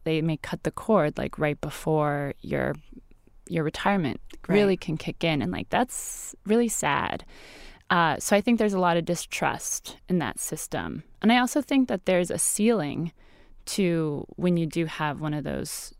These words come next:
Speaker 1: jobs, right, where there, there are people who are telling you that there are things you cannot do. And I feel like a lot of people who I,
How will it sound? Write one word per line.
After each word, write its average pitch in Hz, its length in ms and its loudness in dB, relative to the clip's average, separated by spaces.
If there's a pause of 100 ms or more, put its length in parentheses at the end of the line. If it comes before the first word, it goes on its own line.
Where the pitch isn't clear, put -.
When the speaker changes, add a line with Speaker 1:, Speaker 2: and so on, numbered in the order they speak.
Speaker 1:
jobs, - 760 -4 (140)
right, 147 320 -4 (220)
where 151 460 0 (640)
there, 170 300 2 (160)
there 170 100 2
are 165 60 0
people 170 340 -2
who - 140 -2
are 156 100 0
telling 151 300 -4
you 147 100 -4
that - 160 -8 (120)
there 156 100 0
are 147 40 -4
things 151 300 -6
you - 80 -8
cannot - 420 -8
do. - 360 -8 (640)
And 160 520 -2 (420)
I 170 80 -6
feel 170 260 0
like 156 400 -4 (500)
a - 60 0
lot 156 200 2
of - 60 -6
people 147 380 -4
who 147 420 -4
I, 139 500 -6